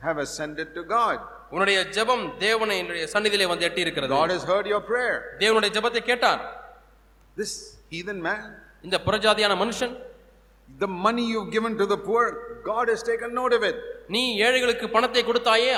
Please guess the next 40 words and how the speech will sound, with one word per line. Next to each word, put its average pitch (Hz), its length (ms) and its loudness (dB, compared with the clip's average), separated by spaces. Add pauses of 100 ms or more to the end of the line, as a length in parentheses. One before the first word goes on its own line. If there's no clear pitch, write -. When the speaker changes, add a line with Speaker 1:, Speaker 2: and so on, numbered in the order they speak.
(100)
Speaker 2:
அதை 240 160 4 (160)
தேவன் 254 300 2
கருத்திலே 262 300 4
கொண்டிருக்கிறார். 247 640 2 (720)
Speaker 1:
Was 151 140 -2
he 151 100 -6
saved? 226 440 -4 (560)
Speaker 2:
அவன் 147 180 0
ரட்சிக்கப்பட்டவனா? 202 640 2 (240)
Speaker 1:
Oh 214 120 -2
no, 156 160 2 (220)
he 185 100 -2
was 151 100 -4
lost. 139 420 -6 (200)
Speaker 2:
இல்லை, 208 220 -2
இல்லை, 220 220 0
அவன் 135 240 -2 (140)
ரட்சிக்கப்படாதவன். 135 640 -4 (220)
Speaker 1:
But 135 180 -8
God 190 280 0
saw 202 300 -2
the 170 120 -6
sincerity 170 760 -6
of 135 80 -8
his 120 180 -12
heart. 160 240 -8 (120)
Speaker 2:
ஆனால் 247 240 4
அவனுடைய 220 220 2
உள்ளத்தின் 269 340 2
உண்மையை 277 320 0
கர்த்தர் 220 400 0
பார்த்தார். 139 360 0 (640)
Speaker 1:
and 135 100 -12 (200)
led 170 200 -2
him 151 180 -2
to 135 40 -6 (120)
salvation. 117 500 -2 (220)
Speaker 2:
அவனை 165 220 2
ரட்சிப்புக்குள்ளாக 185 680 2
நடத்தினார். 135 420 -4